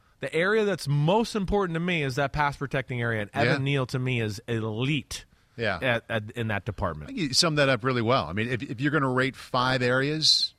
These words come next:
Speaker 2: maybe your second guy is higher in all five, but the one he's better at, that is the skill
Speaker 1: It's the skill.
Speaker 2: that you have to have.
Speaker 1: No question.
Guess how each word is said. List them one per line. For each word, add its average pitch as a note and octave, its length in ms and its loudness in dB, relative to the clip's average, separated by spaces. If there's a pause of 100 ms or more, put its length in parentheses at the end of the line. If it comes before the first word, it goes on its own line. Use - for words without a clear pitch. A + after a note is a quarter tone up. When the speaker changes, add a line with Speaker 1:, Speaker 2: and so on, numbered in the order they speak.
(140)
Speaker 2:
maybe B2 220 0
your A2+ 80 0
second A#2+ 460 0
guy A#2+ 260 0
is A#2 140 -2
higher A2+ 340 -2
in G#2+ 60 -2
all G#2 160 -2
five, A2+ 440 -2
but A#2+ 140 -4
the A2 100 0
one C3 340 0
he's C#3+ 260 0
better C#3 400 0
at, A2 260 0 (600)
that E3+ 140 -4
is A#2+ 220 0 (280)
the D#3+ 440 2 (260)
skill C#3+ 520 4
Speaker 1:
It's B2+ 200 2
the D#3 180 2
skill. G#3 320 0
Speaker 2:
that C#3 160 4
you C#3 100 4
have C3 200 2
to C3 100 0
have. C3+ 340 0
Speaker 1:
No B2 180 2
question. D#3 540 -2